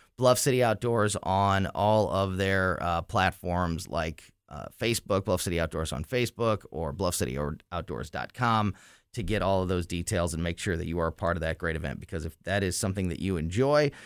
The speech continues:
then this is definitely something that you are not going to want to miss. It's also very family friendly. They have kids activities, so there's something for everybody at the R one hundred event. And again, that's happening on April fourteenth,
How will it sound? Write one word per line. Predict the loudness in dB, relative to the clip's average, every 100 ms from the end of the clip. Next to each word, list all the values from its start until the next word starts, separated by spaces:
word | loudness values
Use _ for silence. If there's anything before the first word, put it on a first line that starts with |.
| -18 -4
then | 2
this | 2 2
is | -2
definitely | 2 6 8 6 0 -4 -4
something | 0 0 2 0
that | 0 0
you | 0 0 0
are | 0 0
not | 0 -2 -2
going | -2 -2 -2
to | -2 -2
want | -2 0 0 -2
to | -2
miss. | 0 0 -2
It's | 2
also | 4 4 4
very | 4 4
family | 4 2 4 2
friendly. | 0 0 0
They | 0
have | 0 0
kids | 0 2 4
activities, | 4 2 0 2 2 2 0 -6 -20 -16
so | -2 2 2
there's | 2 2
something | 2 2 2
for | 0 2
everybody | 2 2 0 0
at | 0 -2
the | -2
R | -2 0 0
one | 0
hundred | -2 -2
event. | -4 -2 -2
And | -2
again, | -2 0
that's | 0 -2
happening | -2 -4 -4 -6 -8 -16 _ -4
on | -2 0 0 -2 -4 -4
April | -2 -2 -2
fourteenth, | -2 -4 -4 -4 -6 -6